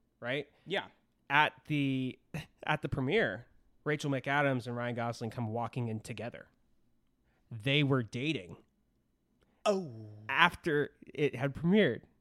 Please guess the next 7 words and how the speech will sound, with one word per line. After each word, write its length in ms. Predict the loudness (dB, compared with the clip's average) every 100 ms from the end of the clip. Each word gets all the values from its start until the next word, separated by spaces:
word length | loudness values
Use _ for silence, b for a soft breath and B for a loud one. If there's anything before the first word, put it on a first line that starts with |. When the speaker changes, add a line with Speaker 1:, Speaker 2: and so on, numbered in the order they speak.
| _ _ -2
Speaker 2:
Oh, 260 | 0 -2 -6 -2
what? 500 | 0 2 0 -4 -4
Speaker 1:
Yeah. 480 | 4 8 10 8 6 -6 _
Speaker 2:
Dude, 160 | 0 4
that 120 | 4
is 120 | 2
n-, 240 | -4 -4